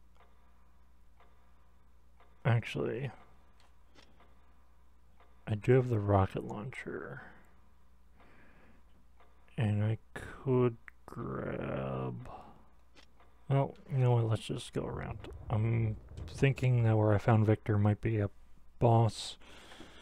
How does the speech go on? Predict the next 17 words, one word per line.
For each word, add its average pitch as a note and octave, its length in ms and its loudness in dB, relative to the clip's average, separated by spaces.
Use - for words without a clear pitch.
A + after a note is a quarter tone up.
And B2+ 180 2
I A#2 80 6
didn't B2+ 240 6
use B2+ 220 4
the A#2 100 0
plant - 460 2
decide G#2+ 400 2
to G#2 60 0
kill G#2+ 340 2
that, G2+ 260 4
um, G2 360 2
plant G#2 500 2
that A2 140 0
was G2 120 0
in G2 100 4
the, F#2+ 320 4
uh, - 60 -2